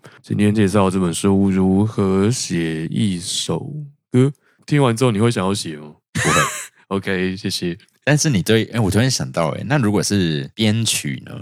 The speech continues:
Speaker 1: 编曲哦。
Speaker 2: 对啊，因为像你有编过，好，这个讲应该没有，反正你们有，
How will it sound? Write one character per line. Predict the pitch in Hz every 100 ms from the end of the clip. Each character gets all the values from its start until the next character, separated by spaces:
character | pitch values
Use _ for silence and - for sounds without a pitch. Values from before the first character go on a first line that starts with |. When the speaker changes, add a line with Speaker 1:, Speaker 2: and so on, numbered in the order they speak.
| - _
Speaker 1:
编 | - 113
曲 | 120 - 92
哦。 | 135 151 135 _ _ _ _ _
Speaker 2:
对 | 90 78
啊， | 80
因 | 123
为 | 113
像 | 120 95
你 | 87
有 | 87 76
编 | - 85
过， | 80 87 78 67
好， | 62 76
这 | 98
个 |
讲 | 95 73 76
应 | 80
该 |
没 | 78
有， | 78
反 | 78
正 | 82
你 | 80
们 | 71
有， | 76